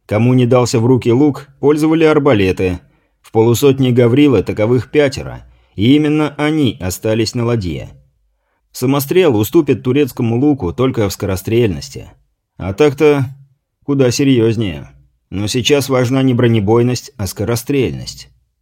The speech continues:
Впрочем, арбалеты являлись не только альтернативой лукам.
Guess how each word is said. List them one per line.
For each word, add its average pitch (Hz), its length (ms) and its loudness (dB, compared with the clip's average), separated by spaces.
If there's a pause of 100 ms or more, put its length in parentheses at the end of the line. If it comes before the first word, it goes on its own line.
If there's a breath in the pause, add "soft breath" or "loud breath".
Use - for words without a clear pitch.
(920)
Впрочем, 180 460 0
арбалеты 170 520 2
являлись 151 600 2
не 139 120 0
только 139 380 -2
альтернативой 107 760 -2
лукам. 78 480 -4